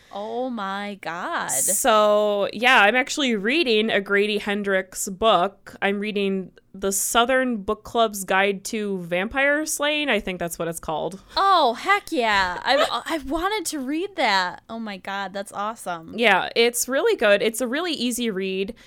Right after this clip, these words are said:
Speaker 2: I read it for about thirty minutes a day. So, and I,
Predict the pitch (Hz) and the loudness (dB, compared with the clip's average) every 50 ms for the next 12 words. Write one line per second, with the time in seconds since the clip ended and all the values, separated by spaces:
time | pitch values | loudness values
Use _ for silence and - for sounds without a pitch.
0 | - - - - _ - - 214 254 254 233 262 277 285 285 285 277 269 262 - | -20 -20 -20 -20 _ -2 0 0 0 0 -2 -4 -4 -2 0 0 2 2 0 -2
1 | - - _ - - - - - - - 226 220 220 214 202 196 196 190 196 208 | -4 -12 _ -18 -18 -16 -16 -16 -12 -4 0 2 4 4 6 6 4 4 4 4
2 | 202 196 185 185 185 - - - - 190 - - - 247 240 254 247 269 262 226 | 4 4 4 4 2 0 -4 -10 -18 -18 -16 -8 -2 -2 -2 -2 -2 -4 -4 -4
3 | 214 196 190 190 190 - - - - - - - - - - _ - _ _ _ | -4 -2 -2 -2 -4 -4 -6 -6 -6 -4 -4 -4 -6 -8 -10 _ -20 _ _ _
4 | _ _ _ _ - - 202 196 185 151 - 139 190 196 - - 240 240 233 233 | _ _ _ _ -6 -4 0 0 0 0 0 -2 -4 -4 -2 0 2 4 4 4
5 | 214 - - - _ _ _ - 208 208 214 226 247 294 311 302 262 | 2 0 -4 -8 _ _ _ 0 2 4 6 6 6 6 2 -2 -6